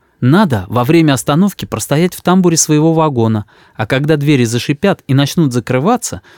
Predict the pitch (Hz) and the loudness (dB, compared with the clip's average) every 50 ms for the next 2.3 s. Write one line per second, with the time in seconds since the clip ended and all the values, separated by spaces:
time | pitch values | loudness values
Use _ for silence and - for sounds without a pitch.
0 | _ _ _ - 196 269 294 - - - 143 139 170 214 - 170 175 - - 156 | _ _ _ -2 0 0 0 0 0 0 2 2 2 0 0 -2 -6 -6 -6 -8
1 | - - - 120 113 - 156 175 196 185 151 110 113 120 123 - 147 143 143 - | -8 -6 -4 -6 -4 -2 0 0 2 2 2 0 0 -2 -2 -2 -2 -2 -2 -2
2 | 147 131 113 101 87 80 | -2 -2 -2 -4 -8 -10